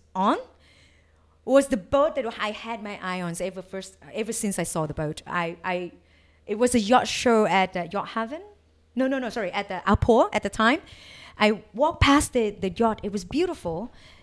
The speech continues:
And I went straight to the broker. I said, "Okay, we both know I can't afford to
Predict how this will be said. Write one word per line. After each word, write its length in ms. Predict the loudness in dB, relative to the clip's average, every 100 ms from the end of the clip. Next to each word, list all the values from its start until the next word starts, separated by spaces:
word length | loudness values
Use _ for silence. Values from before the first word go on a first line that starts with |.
| -8
And 120 | -2
I 60 | -2
went 240 | -2 -6
straight 240 | -6 -8 -8
to 80 | -10
the 60 |
broker. 360 | -4 -2 0 2
I 80 | 2
said, 360 | 2 2 0 -4 -20 -8 -2
"Okay, 220 | 2 2
we 120 | 2
both 400 | 2 4 2 0
know 480 | -2 -2 -4 -8 -12 _ _ _ _
I 80 | 0
can't 320 | 4 6 6
afford 320 | 6 2 -2 -2
to 160 | -10